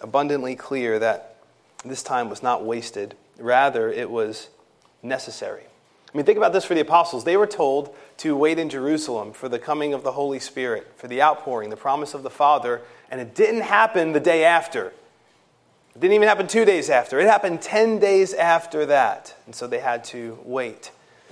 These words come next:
And I just want to make a little bit of a, an application at this point, a little bit of pastoral counsel, a little bit of an aside. For you who are in Christ,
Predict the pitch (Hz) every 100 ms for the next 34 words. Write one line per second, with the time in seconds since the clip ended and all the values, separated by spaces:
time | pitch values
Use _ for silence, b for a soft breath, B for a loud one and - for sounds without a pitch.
0 | B - 165 185 196 208 196 190 180 160
1 | 185 170 175 165 143 143 135 - 147 156
2 | 175 160 170 160 - 151 151 139 - 160
3 | 170 - 139 156 156 147 139 - - 147
4 | 196 170 151 - 156 156 151 151 135 143
5 | 147 147 139 131 120 - 143 151 165 b
6 | b b b b b b b - 143 180
7 | 202 196 175 165 147 143 143 110 - -